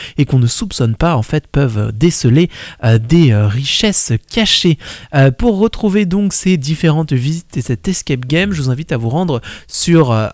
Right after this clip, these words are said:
votre navigateur de recherche préféré et taper trois deux un visiter, visiter E Z à la fin, comme sortez cette émission E Z à la fin, et vous pourriez donc retrouver,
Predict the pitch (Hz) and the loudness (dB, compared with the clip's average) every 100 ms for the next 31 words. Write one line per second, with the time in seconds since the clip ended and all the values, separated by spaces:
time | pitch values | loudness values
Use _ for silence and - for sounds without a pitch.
0 | _ 135 156 - 117 123 120 123 117 151 | _ 0 0 2 2 2 2 0 0 0
1 | 107 107 120 156 - - - 165 196 220 | 0 -4 -4 -4 -4 -2 -2 0 0 -2
2 | 254 - - - 190 175 160 - 208 - | -4 -8 -16 -2 2 2 2 2 -2 -2
3 | - 220 165 165 - 208 165 120 143 214 | -2 0 0 -2 -2 0 0 0 -4 -4
4 | 170 175 - 226 214 139 139 147 - 185 | -4 -6 -4 -2 -2 -4 -6 -6 -2 0
5 | 185 - _ - 220 180 147 147 120 113 | 0 -4 _ 0 2 2 2 0 0 -4
6 | - 180 139 - 226 240 - 226 - 208 | 0 2 2 2 -2 0 0 0 2 0
7 | - 202 196 147 143 135 135 - 185 226 | 0 -2 -2 -2 0 0 0 0 -2 -6
8 | - 135 208 190 180 156 - 226 254 170 | -14 0 4 4 4 2 0 0 2 2
9 | - 196 233 - - - 214 196 160 147 | 0 -2 -2 -6 -18 -2 0 0 0 2
10 | 135 151 131 143 156 - 120 120 170 - | 2 2 2 0 0 2 2 4 2 2
11 | 139 120 147 170 | 0 2 2 2